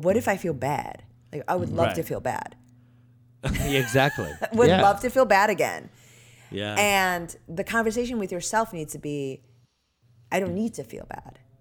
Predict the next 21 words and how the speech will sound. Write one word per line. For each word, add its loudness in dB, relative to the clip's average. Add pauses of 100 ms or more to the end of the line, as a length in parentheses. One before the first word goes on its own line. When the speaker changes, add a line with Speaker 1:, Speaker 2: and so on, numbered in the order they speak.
(300)
Speaker 2:
No. -10 (480)
Speaker 1:
And 0
it's -2
like 4
a 4
rut 0
that -4
you -6
fall -2
into, -10
like, -2
this -6
thing -2
and -8
this, -8
like, -6
cycle, -2
like, -6
this -10
mental -6
cycle -8